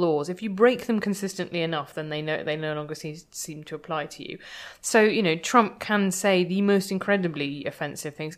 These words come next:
I think the, uh, there are, there's an, a litany as long as your arm, but the one that stands out to me is when he did an impression of a disabled reporter. And it was just, like, something that if a, if a three-year-old did it, you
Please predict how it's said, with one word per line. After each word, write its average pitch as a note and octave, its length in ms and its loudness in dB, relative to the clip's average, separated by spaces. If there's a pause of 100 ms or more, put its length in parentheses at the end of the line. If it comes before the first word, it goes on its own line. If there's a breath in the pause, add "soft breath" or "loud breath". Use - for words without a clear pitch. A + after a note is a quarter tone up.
(120)
I G3+ 40 -2
think A#3+ 160 4
the, G3+ 80 2 (260)
uh, - 100 -8 (520)
there F#3+ 140 6
are, F#3 320 6
there's F#3 260 -4
an, G3+ 160 2
a G3+ 120 2
litany A3+ 400 0
as E3 60 2
long F3 100 2
as F3 80 2
your F3+ 120 0
arm, E3+ 200 4
but C#3 80 -6
the G3 120 2
one C#4 80 6
that C4 80 2
stands A3 220 2
out - 80 -2
to - 60 -8
me F3 80 2
is F3 60 -2
when G3+ 140 2
he G3+ 240 2 (200 loud breath)
did A3 160 6
an G#3 100 8
impression G3 640 0
of D3+ 300 0 (380 loud breath)
a F#3 60 2
disabled E3+ 640 0
reporter. D#3+ 640 -2 (520 loud breath)
And G#3 120 4
it - 80 2
was G#3+ 160 0
just, C#4 160 -6
like, C4+ 220 2
something G3+ 320 0
that - 200 -2
if F#3+ 140 -2
a, F3+ 140 0 (160)
if - 160 -6
a F#3+ 120 2 (220)
three-year-old A3 800 2 (340)
did C#3+ 180 -2
it, - 140 -6
you C#3+ 200 -12